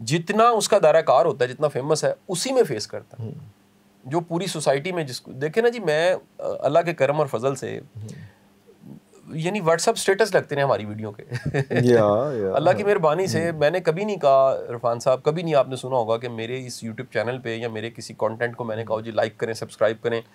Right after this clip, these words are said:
Speaker 1: और अगर अच्छा लगा तो फॉरवर्ड कर
Speaker 2: फॉर-
Speaker 1: दें।" No।
Speaker 2: <laughs>
Speaker 1: उसके बावजूद
Speaker 2: उसमें,
Speaker 1: अल्लाह के करम और
Speaker 2: फिर भी
Speaker 1: फजल
Speaker 2: इतना
Speaker 1: से,
Speaker 2: पेनिट्रेट।
Speaker 1: अ, इस पहचान के साथ मैं पूरे पाकिस्तान में मैंने मूव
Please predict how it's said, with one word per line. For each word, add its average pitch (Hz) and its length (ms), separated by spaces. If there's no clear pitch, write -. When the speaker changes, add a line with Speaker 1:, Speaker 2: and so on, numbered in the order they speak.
Speaker 1:
और 151 80
अगर 156 140
अच्छा 151 200
लगा 156 200
तो 156 80
फॉरवर्ड 127 360
कर 113 60
Speaker 2:
फॉर- 131 320
Speaker 1:
दें।" 139 180
No। 120 880
Speaker 2:
<laughs> - 0
Speaker 1:
उसके - 240
बावजूद 202 680
Speaker 2:
उसमें, 123 360
Speaker 1:
अल्लाह - 380
के 196 120
करम 170 220
और 175 100
Speaker 2:
फिर 160 160
भी 156 60
Speaker 1:
फजल 156 100
Speaker 2:
इतना 135 200
Speaker 1:
से, 117 80
Speaker 2:
पेनिट्रेट। 95 420
Speaker 1:
अ, 117 440
इस 160 120
पहचान 127 520
के 131 100
साथ 110 280
मैं 110 300
पूरे 120 180
पाकिस्तान 117 500
में 139 80
मैंने 117 180
मूव 113 200